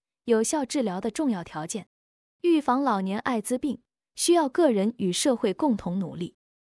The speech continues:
一、性健康教育。安全性行为是预防H I V感染的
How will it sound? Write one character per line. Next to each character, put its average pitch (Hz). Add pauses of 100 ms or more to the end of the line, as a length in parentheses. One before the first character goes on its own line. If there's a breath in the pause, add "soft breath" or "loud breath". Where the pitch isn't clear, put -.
(120)
一、 330
性 277
健 233
康 233
教 226
育。 - (500)
安 359
全 269
性 285
行 226
为 202
是 -
预 233
防 185
H 247
I 254
V 269
感 180
染 165
的 -